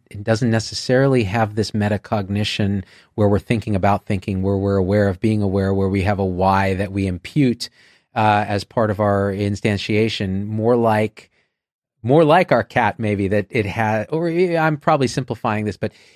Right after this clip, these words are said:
it, it's more that it just is what it is. It has a certain way of being.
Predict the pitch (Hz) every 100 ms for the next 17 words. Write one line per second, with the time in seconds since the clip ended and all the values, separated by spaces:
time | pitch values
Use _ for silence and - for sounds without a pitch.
0 | _ - 131 135 - 135 147 156 139 123
1 | 117 139 117 - - 160 160 160 139 123
2 | 127 117 123 147 107 101 98 90 113 107
3 | - - 120 123 110 117 107 92 92 117
4 | 120 101 95 110 151